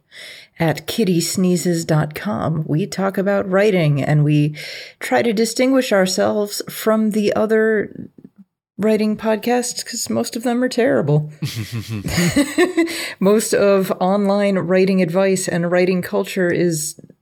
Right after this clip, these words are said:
Speaker 1: fucking abysmal, to be honest.
Speaker 2: And I will, um, I will specifically shout out,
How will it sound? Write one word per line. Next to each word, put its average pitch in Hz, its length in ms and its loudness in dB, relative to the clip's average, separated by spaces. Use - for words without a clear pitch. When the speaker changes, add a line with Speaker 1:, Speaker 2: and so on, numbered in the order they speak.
Speaker 1:
fucking 190 560 -4
abysmal, 170 680 2
to 165 120 0
be 147 160 2
honest. 123 500 -2
Speaker 2:
And 156 260 -2
I 160 200 0
will, 170 400 0
um, 104 460 -4
I 139 120 -2
will 180 120 0
specifically 135 580 -4
shout 104 260 -4
out, 98 340 -8